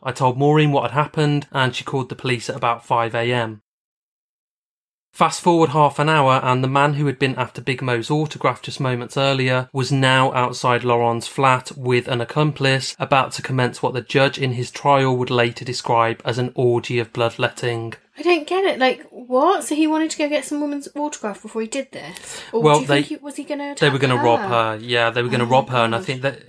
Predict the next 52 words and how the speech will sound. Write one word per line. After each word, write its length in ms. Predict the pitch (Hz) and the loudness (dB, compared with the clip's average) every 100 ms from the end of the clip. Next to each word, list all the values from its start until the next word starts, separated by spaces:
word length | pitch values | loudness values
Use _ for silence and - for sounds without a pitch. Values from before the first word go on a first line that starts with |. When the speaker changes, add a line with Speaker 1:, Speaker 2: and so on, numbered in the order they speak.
| 143 147 | -6 0
Speaker 1:
I 80 | |
don't 160 | 151 165 | 2 2
really 120 | 139 | -2
come 200 | 127 123 | -4 -2
back 180 | 117 131 | -2 -2
to 80 | - | -4
this 160 | 127 - | -8 -4
part 260 | 131 117 | -2 -4
of 60 | 117 | -4
the 60 | |
story, 560 | 113 139 135 127 117 113 | -10 -4 0 0 -2 -4
so 300 | - 131 120 127 | -4 -2 -2 -2
we'll 120 | 123 | -8
kinda 220 | - 117 | -6 -6
talk 200 | - 120 | -4 -4
about 160 | 123 117 | -2 -2
it 100 | 120 | 0
now, 320 | 127 123 277 | 2 4 4
but, 240 | 135 120 | 2 2
Speaker 2:
Mm. 100 | 101 214 - - - | -2 -12 -14 -16 -4
Speaker 1:
um, 280 | 123 127 127 - - | 0 0 -2 -6 -2
obviously 340 | 147 143 156 | -2 0 -2
he 140 | 120 135 | 0 0
knew 280 | 135 135 | 2 2
where 180 | 127 123 | 2 0
she 200 | 120 - | 0 -2
lived. 260 | 135 127 - | 0 -2 -2
He 120 | 135 | -4
knew 280 | 131 135 143 | 0 2 2
who 200 | - 190 | 2 0
she 80 | 180 | -2
Speaker 2:
Yeah. 40 | 123 | 0
Speaker 1:
was. 560 | 131 113 110 107 - - - - - | 2 2 0 -8 -14 -16 -20 -18 -4
Um, 200 | 123 117 | -2 0
he 120 | 135 | 2
lived 380 | 139 143 135 - | 4 4 2 -2
just 240 | 143 - | -4 -2
around 220 | 131 120 | 0 0
the 60 | 113 | -2
corner 280 | - 139 127 | -4 -2 -2
from 280 | - 123 113 | 0 -2 0
her, 200 | 117 117 | 2 2
and 100 | 123 | 0
the 60 | |
plan 380 | 120 - 156 147 | -4 0 2 4
initially 480 | 127 135 143 131 117 | 2 0 -2 -4 -6
was 160 | 113 - | -6 -8
to 100 | 131 | -4
go 220 | 131 120 | 0 0
and 140 | 120 | 0
rob 240 | 120 123 - | -2 -2 -2
her. 420 | 135 147 160 | 0 0 -2